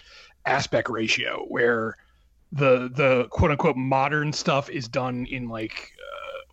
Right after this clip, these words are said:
uh, iPhone aspect ratio, and the, and the flashback stuff is, is widescreen, and the way it,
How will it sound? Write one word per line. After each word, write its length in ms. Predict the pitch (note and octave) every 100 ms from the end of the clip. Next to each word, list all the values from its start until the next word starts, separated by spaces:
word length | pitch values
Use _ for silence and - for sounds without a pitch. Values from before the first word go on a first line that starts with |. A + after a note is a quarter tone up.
| F3 -
uh, 60 | -
iPhone 460 | - - F3 C#3+
aspect 360 | C#3 C#3 D#3 C#3
ratio, 440 | C#3 C3 D#3+ C3
and 120 | A#2+
the, 120 | A#2+ C3+
and 120 | A#2
the 40 |
flashback 580 | - C3+ B2 A#2 C3+ A2+
stuff 260 | - B2+ A2+
is, 200 | G#2+ - - _ - _ - _ _
is 160 | D3+ A#2
widescreen, 600 | A2+ D3+ D3+ - E3 D3+
and 360 | C#3 C3+ B2+
the 80 | B2+
way 360 | A#2+ D3+ D#3+ D#3
it, 200 | B2+